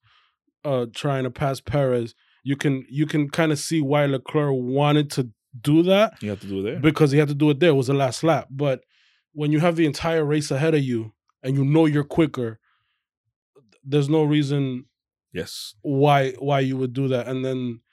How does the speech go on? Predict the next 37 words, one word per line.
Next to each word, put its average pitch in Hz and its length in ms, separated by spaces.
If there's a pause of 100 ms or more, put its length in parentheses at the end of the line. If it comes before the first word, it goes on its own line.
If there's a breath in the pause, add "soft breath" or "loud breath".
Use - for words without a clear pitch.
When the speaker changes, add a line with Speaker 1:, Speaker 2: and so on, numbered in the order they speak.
(600)
Speaker 1:
to 147 120
do 147 220
it 160 60
in 147 160
such - 300
a 127 40
spectacular 147 760
<laughs> - 0
format, - 840 (380 loud breath)
it 139 60
was 147 240
like 139 300 (320)
he 151 200
lost 160 320
so 165 140
many 156 240
places. 151 540
He 135 100
flat 156 380
spotted. 156 340
He 123 80
had 135 180
to 113 100
pit. 160 540 (680 soft breath)
You 147 120
know, 147 140
just, 135 260
like, 139 320 (300)
you 160 80
know, 135 120
calm 165 300
down, 139 400
man. 107 300 (120)
Just - 180
calm 127 220
down. 117 360 (500 soft breath)
Um, 113 600